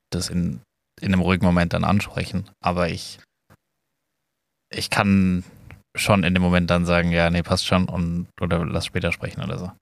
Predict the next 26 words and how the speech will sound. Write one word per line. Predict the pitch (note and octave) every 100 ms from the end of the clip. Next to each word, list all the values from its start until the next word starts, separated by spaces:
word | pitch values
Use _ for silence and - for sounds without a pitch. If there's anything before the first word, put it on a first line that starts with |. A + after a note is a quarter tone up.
| _ -
Aber | F2 F2
das | F2+ F#2+
jetzt | F#2+ -
nicht, | G#2+
würde | G#2+
ich | G#2+
nicht | G#2
mal | G2+
als | F2 E2+
Lüge, | F#2+ F#2+ F#2+ E2+ E2 _ _ _ _
also | F2+ F#2
das | F#2
„Ja, | G2
passt | - G2 -
schon“ | F2+
mal | E2
eine | F2
Lüge, | F#2 F#2 F2
aber | E2+ E2+
das | E2 -
„Wir | F2+
können | - F2
später | - F#2 E2+
sprechen“ | - F2 F#2
ist | F2 -
kein | F2 E2+ E2+